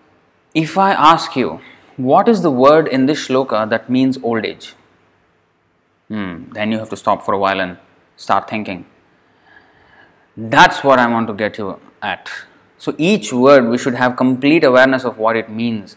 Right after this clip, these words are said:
and in the whole context of the verse. Okay? And what is the word for soul in this whole shloka? Because usually, usually we know soul as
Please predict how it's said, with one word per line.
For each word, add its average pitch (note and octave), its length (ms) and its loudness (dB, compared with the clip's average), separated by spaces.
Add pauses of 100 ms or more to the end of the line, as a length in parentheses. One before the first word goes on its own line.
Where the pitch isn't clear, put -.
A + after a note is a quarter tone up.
and A2 280 -6
in A2+ 120 -4
the A2 60 -6
whole A2+ 200 -2
context A2 420 -4
of G#2 160 -8
the G2+ 80 -10
verse. F#2 380 -12 (1400)
Okay? C3 320 -4 (340)
And A#2 160 0
what D#3+ 160 8
is E3+ 120 0
the D3 80 6
word C#3+ 260 6
for C3+ 160 2
soul C3+ 540 2 (400)
in B2+ 160 0
this B2 320 -2
whole B2+ 340 2 (300)
shloka? - 340 -6 (2000)
Because B2 280 4
usually, D3+ 460 4
usually D3 300 2
we D3 120 4
know D3 160 4
soul C3+ 320 4
as B2 120 4